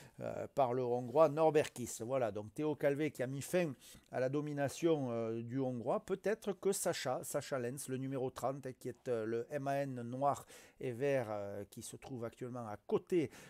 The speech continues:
euh, du camion rouge de Norbert Kiss, eh bien, peut-être que, euh, Sacha Lenz pourrait s'inspirer du, du jeune Français, euh, ce week-end et venir créer la surprise. Il en a les moyens. C'est pour l'instant, à mon sens, le pilote le plus affûté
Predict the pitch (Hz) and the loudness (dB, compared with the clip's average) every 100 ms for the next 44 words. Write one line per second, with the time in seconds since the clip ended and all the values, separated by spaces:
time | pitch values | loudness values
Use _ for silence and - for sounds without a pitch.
0 | - 127 120 117 127 120 117 113 139 113 | -12 -8 -6 -6 -6 -6 -6 -6 -6 -6
1 | 113 120 113 98 151 - 135 139 147 240 | -8 -6 -8 -8 -8 -6 -4 -4 -4 -6
2 | - 190 202 175 143 139 123 113 110 110 | -2 -2 -4 -4 0 2 2 2 0 -2
3 | - 143 - 123 117 139 - - - - | -4 -6 -4 -4 -4 -6 -12 -18 -18 -10
4 | 120 135 143 139 123 - 127 139 147 117 | -2 0 0 -2 -6 -6 -2 0 0 -2
5 | 117 104 117 139 143 - 135 135 - 156 | -4 -6 -4 -2 -2 -4 -4 -4 -2 0
6 | 143 - - - 131 117 - 143 123 131 | 0 -2 -20 -6 -4 -4 -4 -6 -6 -4
7 | 156 160 123 143 165 - - 160 165 151 | -2 -2 -2 -2 -4 -6 -2 0 2 0
8 | - 127 120 143 151 131 139 147 156 143 | -2 -6 -6 -6 -6 -2 0 0 -2 -2
9 | 139 143 208 - 143 143 151 151 131 165 | 2 2 0 -4 -6 -4 -4 -2 -2 -2
10 | 151 143 143 - 160 147 - 127 131 175 | 0 -2 -4 -2 -2 -2 -2 0 2 2
11 | 180 160 156 156 139 127 - 170 147 - | 0 -4 -4 -2 -4 -4 -2 -2 -2 -4
12 | 127 - | -8 -6